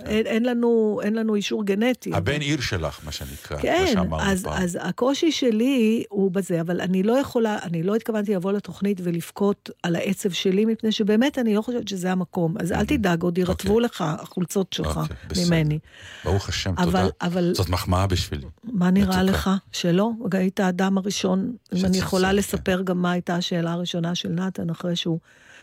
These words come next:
Speaker 2: הכי הביע את האמפתיה, אז השאלה שלך הייתה,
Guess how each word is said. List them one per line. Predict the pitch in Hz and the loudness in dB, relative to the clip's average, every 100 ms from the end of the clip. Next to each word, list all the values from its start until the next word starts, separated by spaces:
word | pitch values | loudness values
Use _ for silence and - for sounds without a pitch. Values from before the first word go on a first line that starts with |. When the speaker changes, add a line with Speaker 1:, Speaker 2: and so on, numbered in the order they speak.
| - - _ | -20 -20 _
Speaker 2:
הכי | - - 190 180 175 | -8 -2 2 2 2
הביע | 165 175 | 2 0
את | 180 170 | 0 0
האמפתיה, | 160 - 190 202 - 147 151 - | 0 0 0 0 -4 -4 -6 -8
אז | 208 160 | -8 -6
השאלה | 160 180 165 165 | -4 -2 0 0
שלך | - 185 | -2 -4
הייתה, | 170 165 160 | -4 -4 -4